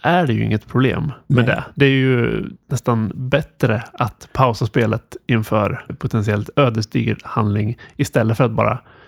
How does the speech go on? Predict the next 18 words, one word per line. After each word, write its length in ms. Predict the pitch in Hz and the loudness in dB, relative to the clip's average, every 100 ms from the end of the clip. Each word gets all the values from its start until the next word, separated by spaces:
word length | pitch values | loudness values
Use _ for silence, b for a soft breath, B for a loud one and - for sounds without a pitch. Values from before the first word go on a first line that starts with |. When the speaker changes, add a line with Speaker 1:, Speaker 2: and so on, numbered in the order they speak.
| b _ | b _
Speaker 1:
hinta 340 | 135 107 - | 0 2 0
lite 240 | 110 104 120 | 0 0 2
grann 300 | 123 120 104 | 2 2 0
och 80 | 107 | -2
sen 240 | 117 104 | -2 0
bara, 140 | 104 | 2
"Ja, 200 | 110 110 - | 2 2 -2
jag 120 | - | -4
har 60 | 95 | -4
försökt 360 | - - 151 170 | -2 -2 0 2
hinta, 340 | 147 - 151 | 0 0 0
de 160 | 143 117 | 0 2
får 120 | 131 | 2
Speaker 2:
Ja. 60 | |
Speaker 1:
göra 180 | 131 120 | 4 2
som 160 | 113 127 | 0 0
de 120 | 131 | 2
vill." 200 | 131 117 | 2 0